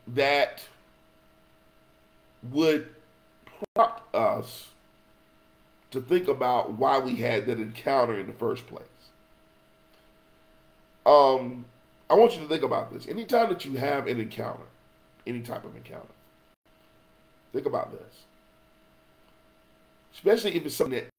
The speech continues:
is surprising. After that encounter, I want you to process that. Why did I have this type of encounter? Maybe it was somebody you haven't seen in a while. But maybe the, maybe it was something in the conversation,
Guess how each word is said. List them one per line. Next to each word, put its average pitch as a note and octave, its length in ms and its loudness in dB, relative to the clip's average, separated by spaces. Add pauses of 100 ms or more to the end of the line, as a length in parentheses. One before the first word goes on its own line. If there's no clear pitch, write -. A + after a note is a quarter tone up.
is A#2 160 -4
surprising. - 640 -4 (1200)
After A#3 320 4
that G3+ 180 6
encounter, E3+ 640 2
I - 60 -2
want D#3 300 -4
you C#3 60 -12
to A#2 60 -10
process - 560 -4
that. - 260 -14 (920)
Why F3+ 220 4
did A3 100 0
I F#3+ 140 4
have D3+ 260 4
this C#3+ 140 -6
type B2+ 220 -2
of A2+ 100 -8
encounter? A#2+ 400 -4 (160)
Maybe G#3+ 240 2
it F#3+ 60 -2
was E3+ 100 -2
somebody F3+ 260 0
you D3+ 80 2
haven't D3+ 220 0
seen D#3 240 -4
in B2 80 -8
a - 40 -6
while. - 280 -10 (840)
But D#3+ 240 2
maybe G#3 320 2
the, D#3 140 -6 (240)
maybe G#3 280 0
it D#3 120 -8
was D3 120 -4
something F#3+ 340 0
in C#3+ 120 -10
the C3+ 60 -8
conversation, A#2+ 800 -6